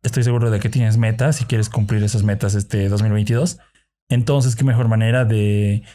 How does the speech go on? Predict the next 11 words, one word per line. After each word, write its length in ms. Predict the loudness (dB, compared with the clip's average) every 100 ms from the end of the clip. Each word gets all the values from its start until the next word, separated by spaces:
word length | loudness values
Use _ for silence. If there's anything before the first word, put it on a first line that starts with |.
| _ _ -2
aumentar 340 | 0 2 0
tus 200 | 0 0
ingresos, 680 | 0 2 0 0 0 0 -2
eh, 240 | -2 0
pagar 300 | 0 0 0
tu 100 | 0
deuda, 500 | 0 0 0 2 2
manejar 380 | 2 2 0 0
tus 160 | -2 0
finanzas 380 | 0 2 2
bien 420 | 0 2 0 0